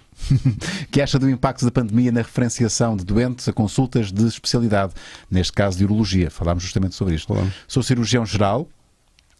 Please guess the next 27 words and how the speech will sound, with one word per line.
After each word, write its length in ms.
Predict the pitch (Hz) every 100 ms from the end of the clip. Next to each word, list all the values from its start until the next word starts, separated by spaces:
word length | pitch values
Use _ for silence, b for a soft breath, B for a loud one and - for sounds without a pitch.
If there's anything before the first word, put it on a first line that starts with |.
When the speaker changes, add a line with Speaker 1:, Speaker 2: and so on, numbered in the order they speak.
| -
Speaker 1:
e 60 | 113
tenho 200 | 117 113
a 60 |
clara 220 | - 110 101
noção 320 | 101 - 117
de 100 | 110
que 140 | -
no 80 | 120
futuro 360 | 117 - 110 110
próximo 440 | - 95 - 101
vamos 160 | 104 101
ter 140 | 117
de 60 | 98
lidar 260 | 98 107
com 120 | - 107
um 60 |
enorme 260 | 98 110 110
volume 240 | 95 110
de 60 | 95
doentes 340 | 95 110 113 -
que 80 |
não 120 | 127 123
foram 300 | - 143 127
atentamente, 560 | 117 104 98 95 - B B B
atempadamente 600 | - 113 117 104 101 87
diagnosticados 680 | 98 92 - 87 104 110
ou 80 | -